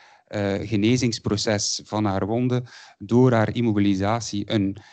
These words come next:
tweede ulcus ontwikkeld, een drukulcus ontwikkeld. Dat is dezelfde patiënt als de vorige casus. En ook daar zijn we aan de slag gegaan met L P R F,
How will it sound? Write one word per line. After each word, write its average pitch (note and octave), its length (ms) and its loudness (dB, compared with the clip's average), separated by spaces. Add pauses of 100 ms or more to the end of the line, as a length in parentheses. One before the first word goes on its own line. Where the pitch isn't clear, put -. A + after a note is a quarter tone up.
(180)
tweede B2+ 400 4
ulcus C#3 320 4
ontwikkeld, C3 560 0
een G2 180 0
drukulcus C3 560 4
ontwikkeld. B2 380 -4
Dat G2+ 120 -4
is F#2+ 60 -12
dezelfde G#2 440 0
patiënt A2 440 -4
als G2 340 -6
de - 180 -10
vorige B2+ 380 4
casus. A#2 640 -6
En G2 280 -8 (240)
ook G2+ 220 -4
daar A#2 440 0
zijn A2 400 0
we A2 160 0 (280)
aan G#2+ 200 -8
de G#2 60 -6
slag G#2 260 -8
gegaan G2+ 320 -4
met G2 240 -4
L G2 100 -4
P - 80 -16
R F#2+ 280 -2
F, - 160 -20